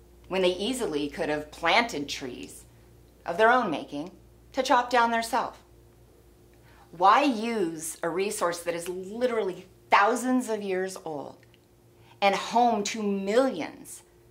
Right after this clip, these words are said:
of undiscovered species simply for a piece of wood? Does it make sense to you?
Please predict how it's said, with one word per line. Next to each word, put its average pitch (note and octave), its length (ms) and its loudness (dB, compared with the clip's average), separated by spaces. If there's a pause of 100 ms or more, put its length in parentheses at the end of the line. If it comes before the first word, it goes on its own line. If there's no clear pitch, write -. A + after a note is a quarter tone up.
(120)
of F#3+ 120 0
undiscovered G3 680 0
species - 800 -10 (1800)
simply G#3 420 -12
for G#3+ 140 -10
a - 40 -12
piece G#3+ 220 -14
of - 80 -12
wood? G#3+ 200 -16 (1400)
Does - 100 -14
it - 20 -10
make D#3+ 140 -10
sense - 280 -10
to - 100 -14
you? F#3+ 280 -8